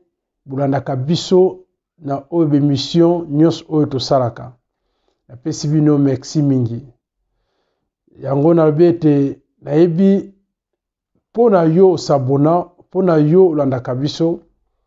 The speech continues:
nde esala Chico Production ti lelo eresiste. Yango naza reconnaissant vraiment envers bino nyonso, babone na biso, oyo bapartageaka ba video na biso,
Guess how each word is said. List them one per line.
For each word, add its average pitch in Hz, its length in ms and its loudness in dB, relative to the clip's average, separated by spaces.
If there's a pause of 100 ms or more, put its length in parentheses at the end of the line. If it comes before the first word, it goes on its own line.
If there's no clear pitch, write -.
(120)
nde 143 260 -4
esala 156 440 -2
Chico 151 300 -6
Production 135 720 -2 (320)
ti 185 340 -2
lelo 147 640 0
eresiste. 127 840 -4 (920)
Yango 131 240 -2
naza 147 300 2
reconnaissant 139 920 -2 (180)
vraiment 143 640 -2
envers 139 400 0
bino 147 360 0
nyonso, 139 460 -2 (280)
babone 127 420 -2
na 139 120 -4
biso, 160 420 -6 (480)
oyo 151 100 -6
bapartageaka 123 800 -6
ba 120 340 -4
video 131 420 0
na 165 140 0
biso, 196 480 -6